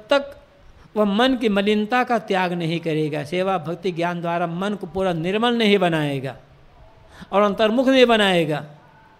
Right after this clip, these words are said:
तब तक उसके मन की पीड़ा दूर नहीं होगी, आध्यात्मिक भटकाव दूर नहीं होगा। तो सबको ये काम करना है,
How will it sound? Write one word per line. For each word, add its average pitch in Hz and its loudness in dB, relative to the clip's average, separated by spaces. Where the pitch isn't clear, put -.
तब 196 -4
तक 247 -2
उसके 214 -2
मन 185 0
की 220 -6
पीड़ा 160 0
दूर 139 -6
नहीं 135 -8
होगी, 127 -10
आध्यात्मिक 202 -4
भटकाव 160 -2
दूर 170 4
नहीं 160 0
होगा। 135 -8
तो 233 -4
सबको 247 0
ये 311 4
काम 233 2
करना 190 2
है, 147 -2